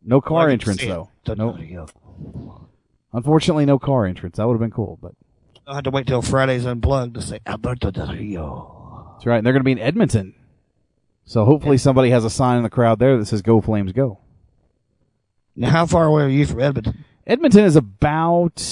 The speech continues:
Speaker 1: I think, uh, two hours, maybe three hours away.
Speaker 2: Oh, okay. Never mind. I'll say you should go to it.
Speaker 1: No, fuck that. I'd have to go tomorrow. There's no way.
Speaker 2: Do I watch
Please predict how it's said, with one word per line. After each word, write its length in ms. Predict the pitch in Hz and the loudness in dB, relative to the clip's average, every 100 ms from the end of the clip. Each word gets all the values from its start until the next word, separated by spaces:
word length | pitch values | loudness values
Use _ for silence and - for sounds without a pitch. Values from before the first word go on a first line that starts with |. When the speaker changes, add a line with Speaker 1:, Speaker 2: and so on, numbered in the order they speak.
| - - - - - | -10 -10 -10 -12 -10
Speaker 1:
I 160 | - 143 | -2 -2
think, 400 | - 160 151 - | 0 -2 0 2
uh, 360 | 123 117 113 107 | 4 4 4 0
two 200 | - 170 | 0 2
hours, 460 | 160 170 202 208 - | 2 2 0 0 -2
maybe 200 | 156 151 | -4 -4
three 200 | 147 156 | -4 -4
hours 280 | 180 196 196 | -2 -2 -2
away. 260 | 202 226 226 _ _ _ _ _ - | 0 -2 -4 _ _ _ _ _ -12
Speaker 2:
Oh, 220 | 104 98 | -8 -8
okay. 260 | 113 107 | -8 -10
Never 160 | 98 98 | -8 -8
mind. 240 | 107 110 | -8 -8
I'll 60 | 107 | -8
say 180 | 104 110 | -2 0
you 80 | 127 | 2
should 180 | 127 117 | 0 0
go 120 | 120 | 0
to 60 | 117 | 0
it. 220 | 143 - _ - | -2 -4 _ -18
Speaker 1:
No, 180 | 98 85 | -16 -8
fuck 240 | - 123 | -4 -2
that. 260 | 104 98 80 - _ _ _ - | -2 -4 -8 -18 _ _ _ -10
I'd 80 | 104 | -6
have 120 | 110 | -2
to 60 | |
go 100 | 110 | 2
tomorrow. 440 | 113 107 120 82 85 | 2 2 -2 -4 -8
There's 160 | 95 95 | -12 -8
no 100 | 107 | -6
way. 280 | 101 95 87 _ _ _ _ _ _ - | -4 -6 -10 _ _ _ _ _ _ -2
Speaker 2:
Do 100 | 113 | 2
I 160 | 143 | 2
watch 300 | 160 151 147 | 4 2 2